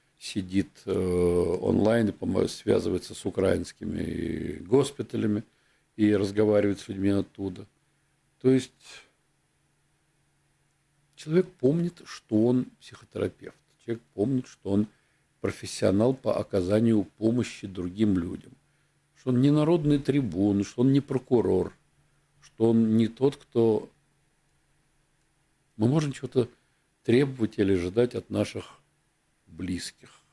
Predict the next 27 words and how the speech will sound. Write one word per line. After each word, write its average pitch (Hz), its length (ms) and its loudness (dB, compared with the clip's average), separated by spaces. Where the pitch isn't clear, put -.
Хотите, - 240 -20
общий - 280 -18
язык, 101 420 -2
или 87 220 -12
кто-то 135 340 0
вдруг 98 280 -2
оказывается 104 360 -2
настолько 107 320 -4
с - 40 -18
нами 101 140 2
разных 98 320 0
взглядов, 95 480 -2
что - 180 -20
мы, 98 320 0
увы, 92 300 0
перестаем 95 520 -4
общаться - 560 -8
навсегда 87 500 -12
или - 100 -10
на - 60 -18
какое-то 82 520 -14
время. 78 320 -16
Но - 80 0
все-таки - 320 -10
в - 60 -12
первую 165 320 0
очередь 151 440 -2